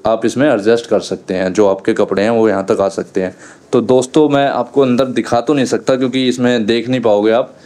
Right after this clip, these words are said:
but मैं आपको कपड़े रखकर इसमें दिखाऊंगा definitely कि कितना सामान आ सकता है।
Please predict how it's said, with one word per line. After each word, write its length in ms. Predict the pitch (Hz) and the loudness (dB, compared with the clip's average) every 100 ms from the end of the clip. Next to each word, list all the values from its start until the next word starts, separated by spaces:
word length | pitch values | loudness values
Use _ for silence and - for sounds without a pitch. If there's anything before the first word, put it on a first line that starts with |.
| - - | -20 -2
but 180 | 123 127 120 - - - - - | 0 0 -4 -10 -20 -20 -10 -2
मैं 160 | 117 | 2
आपको 280 | 127 123 135 | 2 0 -2
कपड़े 300 | 127 151 135 | 0 2 2
रखकर 240 | 127 - 135 | 2 2 0
इसमें 220 | 135 127 | 0 0
दिखाऊंगा 380 | 113 117 113 104 | 0 0 0 2
definitely 560 | 101 104 104 98 113 | 0 0 0 0 0
कि 120 | 123 | 0
कितना 280 | 127 117 113 | 0 0 0
सामान 340 | 110 104 101 98 | -2 -4 -2 -4
आ 80 | |
सकता 300 | 92 98 - | -4 -4 0
है। 140 | 98 | 0